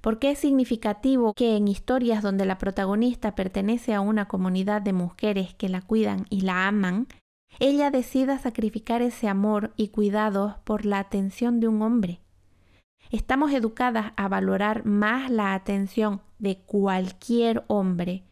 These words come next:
frente al amor de nuestro círculo de cuidados. Nadie quiere verse representada como la malvada del cuento. Ninguna quiere ser la mujer rota,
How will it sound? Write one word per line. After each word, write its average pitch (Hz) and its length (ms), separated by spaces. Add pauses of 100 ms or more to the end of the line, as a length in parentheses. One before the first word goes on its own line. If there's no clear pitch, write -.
(300)
frente 214 460
al 196 180
amor 196 360
de 208 100
nuestro 185 360
círculo 185 440
de 180 100
cuidados. 180 560 (1160)
Nadie 285 520
quiere 277 260
verse 254 420
representada 208 880
como 196 200
la 185 120
malvada 185 460
del 175 180
cuento. 185 540 (800)
Ninguna 247 720
quiere 226 260
ser 220 280
la 226 120
mujer 202 460
rota, 185 480